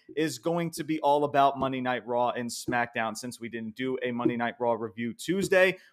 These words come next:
we are going to merge that with SmackDown today. And of course, like we mentioned about the announcement in regards to our new podcast schedule, this is not going to be a full-on review of the shows or both of the shows. These are just gonna be of the main matches, the main feuds, the main topics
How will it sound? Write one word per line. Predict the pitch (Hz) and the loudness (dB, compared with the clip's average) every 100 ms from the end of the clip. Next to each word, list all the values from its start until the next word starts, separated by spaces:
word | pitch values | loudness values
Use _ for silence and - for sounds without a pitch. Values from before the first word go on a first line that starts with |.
| _ | _
we | 127 | -2
are | 135 123 | -2 -2
going | 135 131 | -4 -6
to | - | -8
merge | 117 127 135 131 110 | -6 -2 -2 -2 -2
that | 131 - | -2 -2
with | 123 | -8
SmackDown | - - 127 120 - 117 113 - _ | -8 -4 -2 -2 -2 -2 -2 -6 _
today. | - 120 110 123 107 | -10 -4 2 4 4
And | 107 | 2
of | 107 | -4
course, | 143 139 135 | 0 0 0
like | 139 131 | -2 -2
we | 127 | -4
mentioned | 135 131 131 | -2 -4 -6
about | 123 131 127 | 0 2 2
the | 123 | -2
announcement | 117 131 143 - 135 131 | -2 0 0 -2 -6 -6
in | 127 | -6
regards | 113 104 127 123 120 | -8 2 4 4 0
to | - 127 117 | -6 -6 0
our | 117 113 110 | 2 2 0
new | 110 120 | -2 -4
podcast | - 117 113 - 113 | -2 0 0 0 -2
schedule, | - - 151 147 170 170 - _ - | -2 0 0 2 2 2 -2 _ -2
this | 151 | 0
is | 160 123 | -2 0
not | 147 156 147 | 2 0 0
going | 156 147 | -4 -4
to | - 139 | -8 -6
be | 143 143 143 - | -4 -2 -2 0
a | 135 131 131 - _ | 2 2 0 -4 _
full-on | _ - - 185 190 185 170 175 156 | _ -8 4 6 8 8 6 4 0
review | 165 131 165 165 | -4 -2 0 0
of | 143 | 0
the | 151 | -4
shows | - 165 160 175 165 | 0 2 2 0 -2
or | 120 | -2
both | 147 151 | -2 -2
of | 151 | -4
the | 147 | -6
shows. | - 151 147 160 | -2 0 2 0
These | 127 120 | -2 -4
are | 135 | -4
just | - 135 - | -4 -6 -4
gonna | 135 | -4
be | 117 127 | -2 0
of | 127 | 0
the | 117 | 0
main | 120 123 113 | -2 -2 0
matches, | 139 143 - 139 131 | 2 2 0 -2 -2
the | 120 | -4
main | 113 110 107 | -4 -4 -6
feuds, | - 139 139 117 | -4 -2 0 -4
the | 113 | -6
main | 107 101 | -8 -8
topics | - 131 123 127 - | -2 0 2 0 -2